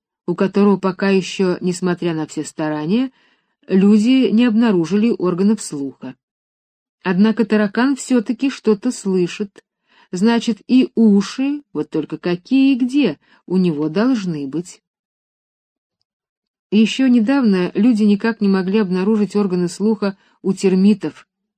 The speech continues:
никак не могли понять, как слышат эти насекомые. Причем установлено было, что слышат они какие-то определенные звуки.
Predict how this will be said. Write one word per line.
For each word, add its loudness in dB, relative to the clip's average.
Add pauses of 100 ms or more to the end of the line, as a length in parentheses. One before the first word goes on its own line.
(260)
никак 0
не 2
могли 0
понять, 0
как -4
слышат -2
эти -4
насекомые. -6 (760)
Причем 2
установлено 2
было, 2
что -2
слышат -2
они -2
какие-то -2
определенные 0
звуки. -6